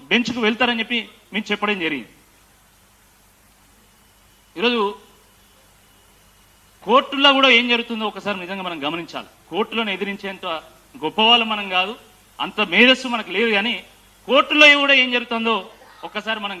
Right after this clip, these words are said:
గమనించాలి. ఇదే రేవంత్ రెడ్డి గారు ముఖ్యమంత్రి స్థాయిలో తాను సభలో మాట్లాడుతూ గ్రూప్ వన్ మీద పడ్డటువంటి కేసులన్నింటినీ నేను తుంగలో దొక్కిస్తా అన్నాడు. అన్నాడా లేదా? అన్నాడు. ఇరవై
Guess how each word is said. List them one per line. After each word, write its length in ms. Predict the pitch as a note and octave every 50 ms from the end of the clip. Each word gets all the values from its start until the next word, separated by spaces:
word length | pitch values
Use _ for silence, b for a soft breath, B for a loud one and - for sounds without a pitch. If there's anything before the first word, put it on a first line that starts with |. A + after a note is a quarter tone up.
| E3
గమనించాలి. 460 | F3 F#3 F#3+ F#3 F3+ - C#3+ A#2 G2+ _ _ _ _ _ _ _ _ _ _ _ _ _ D3+
ఇదే 240 | E3 F#3+ B3+ D4 D#4+ D#4+ D#4
రేవంత్ 300 | D4+ D4 D4 D4 C#4+ D4 C#4+
రెడ్డి 140 | C4+ B3+ C4+
గారు 140 | C4 B3 A#3 G#3+ A3
ముఖ్యమంత్రి 440 | - - C#4 C#4 D4 C#4 C#4+ C4 G3+ -
స్థాయిలో 380 | - A3 A3 A3 G#3 A3+ A3 F#3+ - - - - _ _ _ _ _ _ _ _ _ _ _ _ _ _ _ _ _ _ _ _ _ _ _ _ _ _ -
తాను 180 | G3+ C4 C#4 B3+ - -
సభలో 280 | A3 A3+ A#3+ D4 D4+ D#4 D#4 C#4+
మాట్లాడుతూ 440 | C4+ B3+ - B3 A#3+ A3+ - B3 D4 D#4+ D4+ - - _ _ _ _ _ _ _ _ _ _ - - -
గ్రూప్ 360 | F3+ A#3 D#4 E4+ F4 E4+ E4+ E4 D#4
వన్ 140 | D#4+ D#4 D#4 D4+
మీద 140 | D4+ D4+ D4+ D4 C4+ A#3+ - - - - - _ _ _ _ _ _ _ _ _ _ _ -
పడ్డటువంటి 560 | G3 A3+ G#3+ G3+ D4+ D#4 - D4+ D#4 D4 D4 C4+ - -
కేసులన్నింటినీ 720 | A3+ C4+ D#4+ E4+ - - D#4+ D#4 D4 D4 D4+ D4+ - C#4+ D4+ D4 D4+
నేను 140 | C#4+ A#3 - -
తుంగలో 340 | A#3 A#3 C4+ D4 D#4+ D#4 D4+ D4
దొక్కిస్తా 360 | C#4+ C#4 - C4 - - - A#3
అన్నాడు. 200 | A3 G3+ E3+ B2+ C3 E3+
అన్నాడా 220 | A3+ B3+ A#3+ A#3+ A3 F#3
లేదా? 160 | E3+ C3 - - _ _ _ _ _ _ _ _ _ _ _ _ - - _ _ _ - B2+
అన్నాడు. 260 | C#3 D3+ D3 B2+ G#2+ - _ _ _ _ _ _ _ _ _ _ _ _ _ _ _ _ _ _ _ _ _ _ _ _ _ _ _ _ _ _ _ _ _ _ -
ఇరవై 280 | D#3 G3+ B3 C#4 D4